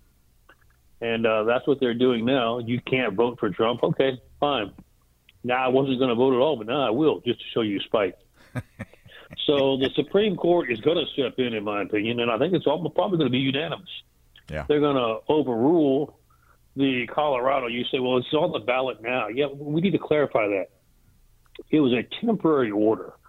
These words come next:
Speaker 2: Right.
Speaker 1: because of timing, that they said you can't take his name off the ballot. Didn't mean you couldn't take it off at the end of the day. It just
Speaker 2: Right.
Speaker 1: means you have to leave it on there for now. And because of that, you have other states across the country, Maine and others, considering it, "Well, they can do it, so can we."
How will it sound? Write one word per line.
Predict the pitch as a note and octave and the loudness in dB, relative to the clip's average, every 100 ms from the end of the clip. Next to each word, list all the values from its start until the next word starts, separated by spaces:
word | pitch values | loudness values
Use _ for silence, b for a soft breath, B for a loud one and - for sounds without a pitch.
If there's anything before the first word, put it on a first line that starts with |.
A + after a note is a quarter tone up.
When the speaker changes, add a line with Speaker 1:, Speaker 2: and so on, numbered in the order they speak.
| b b b _ | b b b _
Speaker 2:
Right. | G#2 F2 | -2 0
Speaker 1:
because | C3+ A#2 | 0 -4
of | G2+ | -2
timing, | D3 D3 A#2 F#2+ F2 | -2 0 -2 -6 -6
that | A2 G#2+ | -4 -2
they | A2 - | -2 -2
said | A2+ | -2
you | A2+ | -4
can't | - D3+ C#3+ - | -4 -4 -2 -2
take | C3+ | -2
his | A#2 A2 | 0 -2
name | A2+ | 0
off | G#2+ G2+ | 0 0
the | G2 | 0
ballot. | A#2 A#2+ G2 - B B _ - | 0 0 -2 -6 B B _ 0
Didn't | F3 E3+ | 2 2
mean | F#3 D#3+ | 2 2
you | B2 | 2
couldn't | E3+ C3 - | -2 -2 -4
take | E3 D#3 | -4 -4
it | G#2+ | -2
off | B2+ D#3+ A#2+ - | 0 0 0 -4
at | - | -14
the | B2+ | -10
end | C3 G#2+ | -10 -10
of | F#2 | -12
the | |
day. | F#2+ C#3+ B2 | -2 0 0
It | G2 G2+ | -4 -8
just | A#2+ A2 | -8 -4
Speaker 2:
Right. | F#2 E2 | -2 -2
Speaker 1:
means | G#2+ | -2
you | A2 | -4
have | G#2 | -2
to | |
leave | G#2+ A2 | -2 0
it | G#2+ | 0
on | G2 | -2
there | F#2 | -6
for | G#2 A2 | -8 -4
now. | A#2 A#2 A#2 - B B - _ C#3 | -2 -2 -4 -10 B B -20 _ -4
And | B2 | -2
because | B2+ - A3 F#3 | -4 0 0 2
of | C3 | 0
that, | A2 B2 | -4 -2
you | C3+ | -2
have | A#2+ | 0
other | C#3+ F3+ F3 | 2 2 0
states | - A2+ G2+ | -2 -8 -8
across | - A#2 G#2+ | -4 -2 -2
the | A#2 | -4
country, | A#2 G#2+ - G#2+ | -6 -6 -6 -8
Maine | A#2 B2 B2 A#2+ A#2 | -2 0 0 0 0
and | A#2 | 2
others, | B2 B2+ A#2 | 2 2 0
considering | A2+ - C3+ A#2+ A2 | -4 -2 0 0 0
it, | G2+ | 0
"Well, | A#2+ F3+ G2 | 0 0 0
they | A#2 F3+ | -2 -2
can | C3+ | -2
do | A2 | -2
it, | B2 | -4
so | B2+ A2+ | -4 -4
can | A2+ | 0
we." | D#3 F#3+ - | 2 2 -2